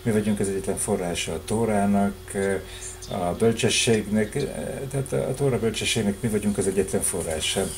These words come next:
És én úgy érzem, mondja a hölgy, hogy amikor én találkozom az emberekkel, és az én belső érzésem, ez egy olyan,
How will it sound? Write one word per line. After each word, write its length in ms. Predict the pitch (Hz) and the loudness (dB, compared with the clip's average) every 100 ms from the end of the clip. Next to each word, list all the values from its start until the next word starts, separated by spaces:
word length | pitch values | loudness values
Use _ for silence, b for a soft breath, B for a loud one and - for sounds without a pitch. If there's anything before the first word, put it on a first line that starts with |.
| B B B B | B B B B
És 300 | - 101 - | 0 2 2
én 200 | 110 107 | 4 4
úgy 140 | 123 113 | 4 4
érzem, 440 | 117 113 101 110 | 4 4 4 4
mondja 320 | 107 95 95 | 4 4 4
a 40 | 92 | 4
hölgy, 280 | 110 127 - B B - | 4 4 0 B B 0
hogy 160 | 113 | 6
amikor 360 | 110 104 101 101 | 6 6 4 4
én 140 | 95 | 4
találkozom 500 | 123 127 127 127 117 | 2 0 0 0 0
az 140 | 107 127 | 2 4
emberekkel, 1000 | 135 139 135 127 - - 131 127 131 127 B B B B | 4 4 2 0 -6 -2 2 4 4 0 B B B B
és 920 | - 101 101 98 98 95 95 - - 104 | 2 4 6 6 6 6 6 2 4 4
az 140 | 98 | 4
én 200 | 104 95 | 2 2
belső 500 | 90 110 101 - 117 | 4 4 2 2 2
érzésem, 800 | 113 107 117 107 - 113 113 110 B B B - - | 2 2 0 0 2 2 2 -2 B B B -4 2
ez 320 | 117 117 117 | 4 4 4
egy 120 | 113 | 4
olyan, 520 | 123 123 120 120 117 | 4 4 4 0 -2